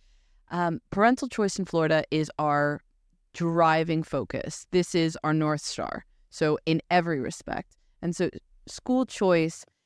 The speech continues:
has been guided through this last session to, I think, the place most states want to get to. Most school choice, parental choice advocates dream about, and we have universal. So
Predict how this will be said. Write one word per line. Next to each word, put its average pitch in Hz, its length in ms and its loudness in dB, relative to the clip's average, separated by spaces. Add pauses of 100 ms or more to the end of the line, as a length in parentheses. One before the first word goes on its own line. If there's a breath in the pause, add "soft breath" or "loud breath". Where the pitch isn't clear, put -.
(120)
has 170 240 0
been 165 200 0
guided 165 360 0
through 156 140 -2
this - 200 -12
last 226 280 -2
session 156 400 -4
to, 180 100 -2
I 160 60 2
think, 190 180 -2
the 185 60 -4
place - 320 -2
most 190 340 2 (180)
states - 440 0
want 165 340 -2
to 175 100 -2
get 147 200 -2
to. 139 160 -4
Most 185 420 0 (160)
school 190 300 0
choice, 175 360 2
parental 156 360 -4
choice 160 320 0
advocates 156 580 0 (220)
dream 247 280 4
about, 139 360 0 (160)
and 165 80 0
we 180 80 2
have 165 120 0
universal. 170 760 -2
So 151 260 -6